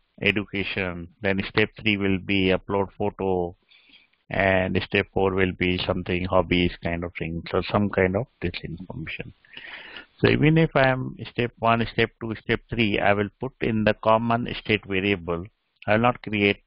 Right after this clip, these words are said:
separate variable for step one, separate variable for step two, separate variable for step three.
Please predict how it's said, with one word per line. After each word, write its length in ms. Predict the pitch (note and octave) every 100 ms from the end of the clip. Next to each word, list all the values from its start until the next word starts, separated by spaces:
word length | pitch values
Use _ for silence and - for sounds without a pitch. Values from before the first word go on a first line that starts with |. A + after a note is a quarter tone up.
| -
separate 360 | G#2 - A2 G2+
variable 440 | G2 G2 G2 G2 -
for 160 | F#2+ F2+
step 260 | - F#2 -
one, 340 | F2+ F2+ F2+ F2+ - G#2+ _ - -
separate 420 | G2 - G2+ F#2+
variable 340 | G2 F#2+ F2+ F#2+ -
for 140 | F#2
step 260 | - G#2 - -
two, 240 | G2 F#2 F2+
separate 340 | G2 - F#2+
variable 380 | F#2+ F#2 F#2 F#2+ -
for 160 | F2+
step 240 | - F#2+ F#2 -
three. 260 | A2+ F#2